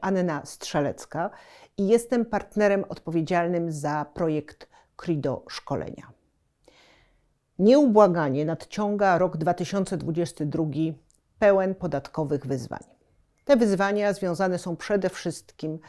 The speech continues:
z rewolucją podatkową, jaką zafundował nam pakiet Polski Ład. Mając na uwadze rosnące potrzeby szkoleniowe, przygotowaliśmy dla Państwa wiele ciekawych warsztatów, które można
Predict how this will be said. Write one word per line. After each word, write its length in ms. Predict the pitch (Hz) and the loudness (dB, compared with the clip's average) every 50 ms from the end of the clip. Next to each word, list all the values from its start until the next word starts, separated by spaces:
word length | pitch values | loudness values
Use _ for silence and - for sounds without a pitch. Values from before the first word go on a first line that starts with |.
| - - - - - - _ | -20 -20 -20 -20 -20 -20 _
z 140 | - 165 165 | -6 -2 0
rewolucją 840 | 190 175 190 180 165 190 185 185 214 233 - - - 180 147 143 | 2 2 2 2 2 2 2 2 0 -2 -4 -4 -2 0 0 0
podatkową, 920 | 139 - 170 143 151 151 147 - - - - 156 139 151 151 165 185 180 - _ | -2 -4 -4 -2 -2 -2 -4 -6 -8 -4 -4 -2 -2 -2 -2 -2 -4 -6 -8 _
jaką 640 | - 165 170 180 170 175 175 - 190 170 175 170 - - | -8 -2 0 0 0 0 -2 -4 -4 -4 -4 -4 -6 -8
zafundował 720 | - 160 170 151 - - 160 151 147 170 160 156 160 151 151 | -4 -4 -4 -4 -4 -6 -6 -2 -2 -2 0 0 0 0 0
nam 300 | 147 147 147 147 147 151 - - _ _ _ _ | -2 -4 -2 -4 -6 -6 -8 -14 _ _ _ _
pakiet 420 | _ 180 - - - 160 131 - - | _ -2 -2 -2 -4 -6 -6 -6 -8
Polski 440 | - - 139 135 - - - - | -8 -6 -6 -6 -8 -10 -8 -6
Ład. 420 | 113 110 - - - _ - - _ _ _ _ _ - | -6 -4 -6 -8 -10 _ -20 -20 _ _ _ _ _ 2
Mając 440 | 202 233 247 269 269 254 247 - | 4 6 6 6 4 2 0 0
na 140 | - 196 185 | 0 2 2
uwadze 500 | 180 185 175 175 151 151 - 156 156 - - | 2 2 2 2 0 0 0 -4 -4 -4 -4
rosnące 680 | - - 190 175 - - 214 208 220 226 214 - 202 185 | -2 0 0 0 0 -2 -2 -2 0 -2 -2 -4 -6 -6
potrzeby 460 | - - 165 - - - 170 151 160 | -4 -6 -6 -4 -2 -2 0 0 0
szkoleniowe, 680 | - - - - 147 147 151 139 120 110 - - - 160 - _ _ _ _ | -4 -4 -4 -2 -2 -2 -2 -2 -4 -4 -6 -8 -12 -12 -16 _ _ _ _
przygotowaliśmy 720 | - - 202 185 196 - 185 165 170 170 196 - - 202 | -6 -6 -2 -2 0 0 2 0 0 -2 -2 -6 -6 -6
dla 120 | 175 160 156 | -4 -4 -6
Państwa 680 | - - 165 160 165 - - - - - 160 160 156 156 - _ _ _ _ _ _ _ _ _ _ _ | -4 -4 -4 -4 -4 -6 -10 -10 -4 -2 -2 -2 -2 -6 -12 _ _ _ _ _ _ _ _ _ _ _
wiele 300 | 139 156 160 175 226 233 | -2 0 0 2 0 0
ciekawych 420 | - 233 226 185 180 170 180 165 | -2 -2 2 2 2 2 2 0
warsztatów, 760 | 165 151 156 - - - - 135 123 - - 127 165 - _ _ _ _ - _ _ _ _ | 0 -4 -4 -6 -6 -6 -4 -4 -4 -6 -10 -12 -12 -12 _ _ _ _ -20 _ _ _ _
które 240 | - - 294 277 262 | -4 -2 2 4 4
można 540 | 226 202 208 170 180 202 190 190 185 - - | 4 4 2 0 0 -2 -2 -2 -4 -6 -10